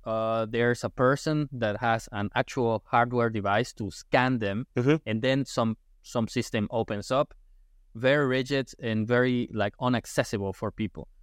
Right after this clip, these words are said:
Speaker 1: What happens with our system is that anybody that has a mobile phone, again, thanks, thanks or unthanks to covid, now all phones have the capacity to scan Q R codes, right? Uh, so y-, anybody from your organization can interact with this. My staff members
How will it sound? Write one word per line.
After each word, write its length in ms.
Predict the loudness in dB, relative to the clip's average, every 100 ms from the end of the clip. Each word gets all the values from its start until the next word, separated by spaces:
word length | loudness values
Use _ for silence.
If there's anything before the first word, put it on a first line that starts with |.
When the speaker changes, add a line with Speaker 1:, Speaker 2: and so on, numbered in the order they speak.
| -18 -6
Speaker 1:
What 120 | -2
happens 360 | 0 0 -2 -2
with 100 | 0
our 140 | 0
system 360 | -2 -6 -4 -4
is 140 | -4
that 160 | -6 -6
anybody 440 | -2 0 2 2 2
that 120 | 0
has 240 | 0 -2
a 60 | -2
mobile 320 | -2 0 0
phone, 320 | 0 -2 -2 -4 _ -20 -6
again, 380 | -2 2 2 2
thanks, 340 | 0 0 -6 _ -2
thanks 280 | 0 2 0
or 80 |
unthanks 400 | 0 0 0 -2
to 100 | -4 -6
covid, 480 | 2 2 2 0 -6 _ _ _ -2
now 260 | 0 0 0
all 240 | 0 0
phones 380 | 2 0 0 0
have 260 | 0 2 0
the 100 | -4
capacity 600 | -4 0 0 -2 -6 -6
to 160 | -8 -8
scan 340 | -4 -2 0
Q 180 | 0 2
R 140 | 2
codes, 400 | 4 2 2 -2
right? 240 | -2 -2 -4 _ _ _ -2
Uh, 300 | 0 0 -4 _ _ _
so 380 | -8 0 0 0 -6 _ _ _ _ -8
y-, 360 | -4 -2 -2 0
anybody 520 | 2 4 4 4 2
from 240 | 0 0 2
your 100 | 2
organization 540 | 2 0 -2 -4 -4
can 120 | -2
interact 440 | 0 0 2 2 0
with 100 | -18
this. 180 | -10
My 340 | -2 2 4 2
staff 380 | 0 2 2 2
members 520 | 0 2 0 -4